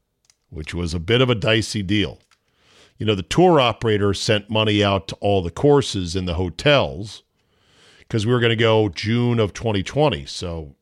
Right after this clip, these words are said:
this just months before that the pandemic hit and shut the world down. Well, the tour operator said, "Look, the, the courses are not refunding money. They're letting you apply, you know, what you've paid as a deposit for future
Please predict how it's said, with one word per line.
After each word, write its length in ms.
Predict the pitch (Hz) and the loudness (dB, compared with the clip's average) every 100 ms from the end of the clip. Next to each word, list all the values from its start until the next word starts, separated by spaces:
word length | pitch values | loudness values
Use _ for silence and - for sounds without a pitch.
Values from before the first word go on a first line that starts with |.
| - | -16
this 140 | 92 | -14
just 260 | - 104 87 | -6 -6 -4
months 300 | 95 101 - | -4 -4 -4
before 640 | 95 87 101 98 92 85 _ _ _ _ - | -6 -4 -2 0 0 -4 _ _ _ _ -10
that 100 | 92 | -8
the 80 | 85 | -4
pandemic 480 | 101 101 95 87 76 | 0 2 2 -2 -2
hit 220 | 117 127 | -2 -2
and 80 | 90 | -4
shut 180 | 98 | -6
the 60 | 85 | -2
world 280 | 107 180 156 | 2 2 2
down. 300 | 78 65 120 _ _ _ _ _ - _ _ | -4 -8 -14 _ _ _ _ _ -20 _ _
Well, 400 | 110 117 110 _ _ - | 2 2 0 _ _ -12
the 340 | 107 107 104 | -4 -2 0
tour 280 | - 160 208 | 2 4 4
operator 400 | 170 110 110 101 | 4 2 0 0
said, 240 | - 107 | 0 0
"Look, 320 | 120 175 - _ - | 2 0 -4 _ -8
the, 200 | 101 - - | -6 -6 -10
the 120 | 98 | -10
courses 720 | - 123 131 - 143 156 - - | -2 2 2 0 -2 -4 -10 -6
are 100 | 98 | -2
not 320 | 107 113 - _ _ _ - | 0 -2 -6 _ _ _ -8
refunding 680 | 95 110 - 113 107 98 | -2 -2 0 0 0 0
money. 320 | 110 165 120 120 | 2 2 0 0
They're 220 | 107 101 | 0 2
letting 320 | 98 101 101 | 2 0 2
you 140 | 101 | 2
apply, 800 | 92 - - 104 101 101 104 107 - _ _ _ _ _ _ | 0 -4 -4 -2 0 0 0 -2 -6 _ _ _ _ _ _
you 100 | - | -4
know, 140 | 101 87 | -2 -4
what 300 | 85 107 - | -4 -4 -4
you've 280 | 98 78 - | -8 -6 -2
paid 400 | 135 147 113 101 | 2 2 2 2
as 160 | 95 | 0
a 80 | 95 | -2
deposit 560 | 87 120 170 139 98 98 _ _ _ _ _ | -2 2 2 2 0 -4 _ _ _ _ _
for 240 | - 117 101 | -8 -2 -2
future 680 | - 107 95 107 101 95 | -2 -4 -2 0 0 -2